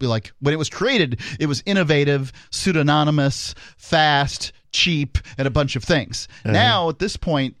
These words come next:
Speaker 1: you basically can't do anything but major transactions with it. I mean, you know, if you paid
Speaker 2: Mm-hmm.
Speaker 1: seventy-six dollars, we just, we'll use that as an example, seventy-six dollars as a, for a transaction fee to buy a car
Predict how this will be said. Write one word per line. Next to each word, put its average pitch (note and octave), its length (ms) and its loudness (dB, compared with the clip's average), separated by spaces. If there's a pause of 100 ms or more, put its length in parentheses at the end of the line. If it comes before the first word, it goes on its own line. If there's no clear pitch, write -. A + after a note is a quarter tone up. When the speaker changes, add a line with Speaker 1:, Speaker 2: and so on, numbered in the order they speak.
Speaker 1:
you C3+ 240 -2
basically D3 640 -2
can't F#3 400 -2
do C3+ 480 0 (280)
anything D#3+ 500 0
but C3+ 260 0
major C3 420 0
transactions B2 920 0
with F#2+ 180 -4
it. F#2+ 80 -2
I A#2 60 0
mean, B2+ 280 0 (380)
you F3+ 60 -2
know, A#2+ 180 0
if C#3 100 -2
you F#3+ 120 -4
paid E3 400 0
Speaker 2:
Mm-hmm. G#2+ 400 0
Speaker 1:
seventy-six D#3 800 0
dollars, B2+ 420 0
we C3 60 0
just, A2+ 180 -8
we'll B2 140 -4
use A#2+ 160 -2
that A#2+ 120 0
as A2 100 -2
an A2+ 60 -4
example, G#2+ 380 -2
seventy-six C3+ 420 0
dollars B2 380 0
as A#2+ 240 0
a, A2 300 0
for B2 160 -4
a - 20 -4
transaction B2+ 640 -2
fee A#2 180 -2
to A2+ 80 -2
buy A#2+ 220 0
a G2+ 80 -2
car A2+ 580 0